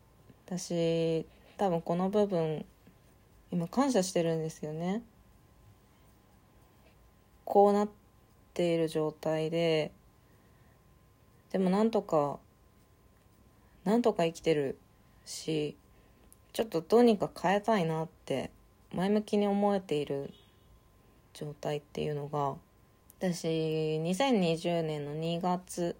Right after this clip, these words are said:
に、まあ、一月から二月にかけて、マキムさんの「ハッピーエンドに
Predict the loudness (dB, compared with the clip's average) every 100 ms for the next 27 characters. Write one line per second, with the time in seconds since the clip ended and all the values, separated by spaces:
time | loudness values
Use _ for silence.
0 | -4 0 0 -4 -16 -20 -20 -14 -4 -2
1 | 2 2 2 -2 -2 0 2 0 -2 -8
2 | -6 -8 -8 -10 0 2 2 0 -12 -20
3 | _ -20 -20 _ -8 -6 0 2 2 2
4 | 0 -2 -2 -2 -2 -2 -4 -4 -6 -6
5 | -2 2 4 4 2 0 -2